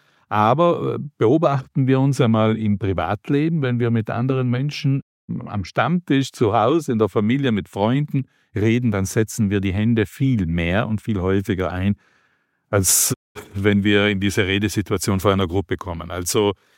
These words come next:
es wirkt natürlich unecht, wenn ein ruhiger Typ plötzlich wild fuchtelt, das ist klar.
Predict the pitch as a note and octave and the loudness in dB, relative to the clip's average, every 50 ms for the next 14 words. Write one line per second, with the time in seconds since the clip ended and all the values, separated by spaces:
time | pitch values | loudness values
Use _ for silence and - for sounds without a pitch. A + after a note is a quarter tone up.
0 | _ _ _ - B2 A2+ D3 F3 F3+ - D#3 A#2+ - D3+ C3+ B2 - D3 C#3 D#3 | _ _ _ -4 -2 -2 0 -2 0 0 -2 0 0 0 -2 -2 -2 -2 0 0
1 | F3 F3 D#3 A#2 A2 G#2+ G#2 - - A2+ A2 G#2+ G#2+ G#2+ G#2+ G#2+ G#2+ G#2+ F#2+ F2+ | 2 0 0 0 0 -2 -2 -2 -4 -4 -2 -2 0 0 2 2 0 0 0 0
2 | G#2 G#2+ A#2 C#3+ D3+ D3 C3+ C#3 A#2+ - - C#3 B2+ - - A2 A2 A2 - - | 2 2 2 2 2 0 0 0 -2 0 0 -2 -2 0 0 0 0 0 -2 -4
3 | A2+ G2 - G2+ G2+ A2+ A#2+ A#2+ B2 - - - C3 D#3 - - - - F3+ E3 | -4 -4 -4 -2 0 2 2 0 0 -4 -2 -2 0 0 -2 -6 -6 -2 0 0
4 | E3 - A2+ F#2+ - - - - - G2 - - - - G#2+ G2 G#2 A#2+ D3 F3+ | 0 -2 -4 -6 -6 -6 -10 -10 -10 -12 -14 -10 -6 -2 0 0 2 2 2 0